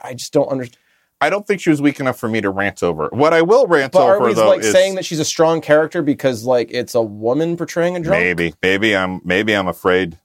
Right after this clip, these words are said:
Speaker 2: to, um,
Speaker 1: I don't understand,
Speaker 2: to
Speaker 1: like,
Speaker 2: not
Speaker 1: what was
Speaker 2: like
Speaker 1: so
Speaker 2: her,
Speaker 1: great about her character.
Speaker 2: 'cause she is the only female character in this movie. She's
Speaker 1: She
Speaker 2: the only
Speaker 1: is,
Speaker 2: female character in this
Speaker 1: except for, like, quote, the character who I described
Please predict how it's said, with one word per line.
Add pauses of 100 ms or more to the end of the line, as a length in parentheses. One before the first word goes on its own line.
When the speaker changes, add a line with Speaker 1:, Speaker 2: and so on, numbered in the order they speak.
(180)
Speaker 2:
to,
um,
Speaker 1:
I
don't
understand,
Speaker 2:
to
Speaker 1:
like,
Speaker 2:
not
Speaker 1:
what
was
Speaker 2:
like
Speaker 1:
so
Speaker 2:
her,
Speaker 1:
great
about
her
character.
Speaker 2:
'cause
she
is
the
only
female
character
in
this
movie.
She's
Speaker 1:
She
Speaker 2:
the
only
Speaker 1:
is,
Speaker 2:
female
character
in
this
Speaker 1:
except
for,
like, (400)
quote,
the
character
who
I
described